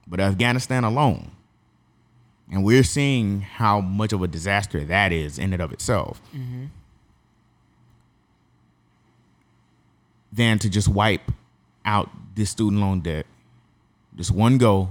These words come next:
Speaker 1: that would literally, in the midst of a pandemic where a lot of us, especially in our generation,
Speaker 2: Mm-hmm.
Speaker 1: are having financial issues. There are some
Speaker 2: Yeah.
Speaker 1: who have had financial come ups,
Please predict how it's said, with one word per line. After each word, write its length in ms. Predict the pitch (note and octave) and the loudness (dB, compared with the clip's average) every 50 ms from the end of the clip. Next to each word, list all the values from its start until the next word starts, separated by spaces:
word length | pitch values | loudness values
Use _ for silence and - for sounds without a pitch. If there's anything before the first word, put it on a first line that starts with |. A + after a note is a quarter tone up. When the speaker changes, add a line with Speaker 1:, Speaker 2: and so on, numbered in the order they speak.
| G2+ - | -6 -2
Speaker 1:
that 240 | A2 A2+ G2 - F#2+ | -2 0 0 0 -2
would 140 | A2 G2 G2 | -2 0 2
literally, 340 | A2+ D3 D#3 D#3+ C#3 A2 F#2 - | 2 4 4 4 2 2 0 -2
in 80 | G#2+ A#2 | 0 0
the 80 | A2 | 2
midst 200 | A#2 C3+ E3+ - - | 2 0 0 -2 -4
of 80 | E3+ | -4
a 40 | D#3+ | 0
pandemic 460 | - F3 E3+ E3+ E3 F3 E3 B2 - | 0 0 0 0 -2 -4 -4 -4 -4
where 340 | - G#2+ G#2+ G2+ G2 F#2 - - _ _ _ _ - | 0 0 2 2 2 0 -4 -8 _ _ _ _ -4
a 60 | F#2+ | 2
lot 180 | G2+ A2+ C3 | 2 4 4
of 140 | C#3 C3+ C#3 | 4 2 2
us, 260 | D3 D3+ E3 - - | 0 0 0 -2 -6
especially 420 | - G#2 - - A2+ B2 - - C3+ | -10 -10 -6 -4 -4 -4 -2 -2 0
in 60 | C3 | 0
our 120 | B2 B2+ C3 | 2 0 0
generation, 520 | C3 C#3 C#3+ C#3 C#3+ C#3 C3+ C#3+ B2+ G#2+ | 0 -2 -2 0 0 0 -2 0 0 0
Speaker 2:
Mm-hmm. 80 | G2+ F#2+ | 0 0
Speaker 1:
are 20 | |
having 320 | F#2+ G2+ G#2+ A2+ - F2 - | 2 2 0 0 -2 -6 -8
financial 640 | - - G2+ A#2 C3+ C#3 C3+ C#3 - - C#3+ C#3+ | -6 -4 -2 -2 0 0 -2 -2 -2 -2 -2 0
issues. 360 | D3 C#3 B2+ - D#2+ D2 E2 F2 | 0 0 0 -2 -6 -8 -6 -6
There 120 | F2 D#2 | -6 -8
are 40 | D#2+ | -6
some 180 | D#2+ G#2+ A#2+ B2 | -4 -2 -2 0
Speaker 2:
Yeah. 40 | C3+ | 0
Speaker 1:
who 80 | C3+ C3+ | 0 0
have 80 | B2 | 0
had 220 | C3+ B2 A#2+ G#2+ - | 0 0 0 0 0
financial 380 | A#2+ B2 C3 C3+ C3 - B2 | -2 0 0 0 -2 -2 -4
come 240 | - - C#3+ D3+ D#3 | -4 -2 -2 -2 -2
ups, 200 | D#3+ - - | -4 -4 -6